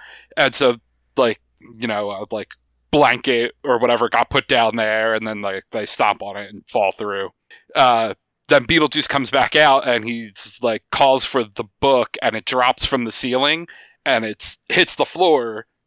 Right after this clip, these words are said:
or it's, like, supposed to hit the floor, and then he picks it up. When it dropped, it hit the floor and then bounced into the hole, and it was like, "Oh shit,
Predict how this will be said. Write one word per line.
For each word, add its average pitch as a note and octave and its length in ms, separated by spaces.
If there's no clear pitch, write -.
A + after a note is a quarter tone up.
or C3 100
it's, - 380
like, A#2 140
supposed - 280
to - 60
hit - 160
the B2 40
floor, A#2+ 260
and A2 120
then A2 80
he G#2+ 80
picks - 260
it A2+ 60
up. A#2 220
When C#3+ 140
it C#3+ 120
dropped, C#3+ 440
it - 100
hit D3+ 160
the D3 80
floor C#3 300
and C#3+ 160
then A2 200
bounced C3 440
into C#3 220
the A#2 120
hole, C3+ 420
and C#3+ 80
it C#3+ 40
was C3+ 120
like, D3 220
"Oh F#3+ 100
shit, C3+ 520